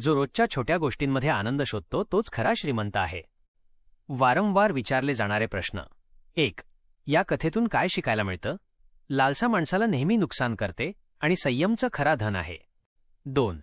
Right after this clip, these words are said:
ही कथा कोणत्या वयोगटातील मुलांसाठी योग्य आहे? ही कथा पाच ते बारा वर्षे वयोगटातील मुलांसाठी अत्यंत उपयुक्त आहे. तीन, सोनाचे अंडी कथा का प्रसिद्ध आहे? कारण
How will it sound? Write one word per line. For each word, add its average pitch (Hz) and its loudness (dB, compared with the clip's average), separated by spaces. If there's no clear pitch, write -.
ही 226 2
कथा 151 0
कोणत्या 147 2
वयोगटातील 175 2
मुलांसाठी 127 0
योग्य 107 -2
आहे? 110 0
ही 226 2
कथा 180 0
पाच 127 0
ते 208 4
बारा 120 2
वर्षे 127 2
वयोगटातील 131 0
मुलांसाठी 113 0
अत्यंत 165 -2
उपयुक्त 143 -2
आहे. 90 -2
तीन, 107 0
सोनाचे 208 4
अंडी 160 2
कथा 101 -2
का 180 4
प्रसिद्ध 107 -2
आहे? 90 -4
कारण 190 4